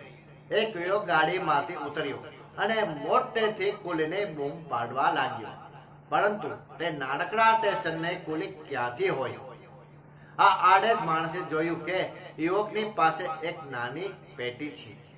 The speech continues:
તેથી તે તેની પાસે ગયો. યુવકે તેને ધમકાવતા કહ્યું કે, "તમે સાવ આળસુ થઈ ગયા છો,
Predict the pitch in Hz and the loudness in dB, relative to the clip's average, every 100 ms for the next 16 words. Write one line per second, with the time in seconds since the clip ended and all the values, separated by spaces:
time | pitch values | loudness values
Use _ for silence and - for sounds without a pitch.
0 | - - 214 233 233 226 185 190 185 - | -20 2 2 4 0 -2 -2 0 -2 -4
1 | 156 175 196 156 147 165 143 139 110 - | -4 -4 0 0 0 -2 -4 -4 -6 -14
2 | - - 185 220 220 226 220 170 185 160 | -20 -4 4 4 4 0 0 -2 -2 -2
3 | 147 143 165 175 170 165 165 - 143 139 | -4 4 6 6 4 4 4 2 -2 -4
4 | 170 156 - 202 156 165 175 175 151 151 | -4 -6 -2 -2 0 -2 -2 -4 -4 2
5 | 147 185 - 120 127 127 190 160 151 143 | 4 4 2 0 0 -2 -4 -2 -2 0
6 | 143 127 - | 0 0 -2